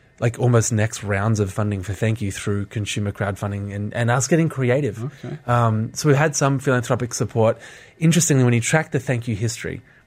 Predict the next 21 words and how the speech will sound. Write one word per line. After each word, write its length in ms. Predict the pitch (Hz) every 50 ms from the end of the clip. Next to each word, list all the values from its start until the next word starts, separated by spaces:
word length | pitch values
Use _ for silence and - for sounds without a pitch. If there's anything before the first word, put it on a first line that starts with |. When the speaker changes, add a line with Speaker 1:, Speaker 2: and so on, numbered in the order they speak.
| _ _ _ _
Speaker 1:
for 100 | _ 123
every 120 | 110 120 113
one 240 | 107 104 113 123 127
dollar 220 | 120 117 113 110
we've 220 | 104 110 107 98 -
got 240 | - 101 - - - _ _
from 160 | - - 107
a 60 | 101
consumer 600 | - - 107 107 - - - 107 107 110 104 101 - -
or 340 | - 101 101 101 101 98 - - -
a 220 | - 104 98 92
family 380 | 90 - 113 104 104 104 104 104
office, 420 | 101 101 - - 104 143 - -
from 240 | - - - 120 101
a 80 | 104 98
philanthropic 640 | - - 104 101 98 101 104 - 98 - 95 - -
perspective, 480 | - 110 - - - 98 - 92 98
every 220 | 104 104 101 107 107
one 240 | 104 107 110 120
dollar 180 | 120 123 117 110
in, 320 | - 104 104 101 120 151